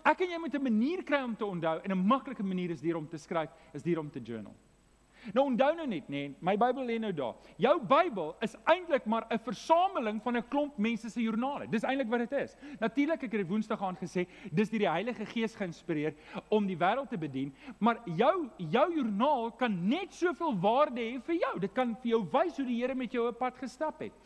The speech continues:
En, en, en dis die, dis die belangrike ding, wanneer ek en jy die Bybel lees en ons lees die woord, onthou, dis een saamgestelde joernaal wat baie waardevol is. Stem julle saam? OK. Nou,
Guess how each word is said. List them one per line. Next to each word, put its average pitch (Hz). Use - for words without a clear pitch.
En, 202
en, 214
en 208
dis 220
die, 220
dis 247
die 269
belangrike 254
ding, 214
wanneer 196
ek 214
en 254
jy 247
die 240
Bybel 233
lees 233
en 208
ons 196
lees 226
die 233
woord, 214
onthou, 208
dis 202
een 233
saamgestelde 196
joernaal 165
wat 135
baie 156
waardevol 123
is. -
Stem 202
julle 208
saam? 202
OK. -
Nou, 190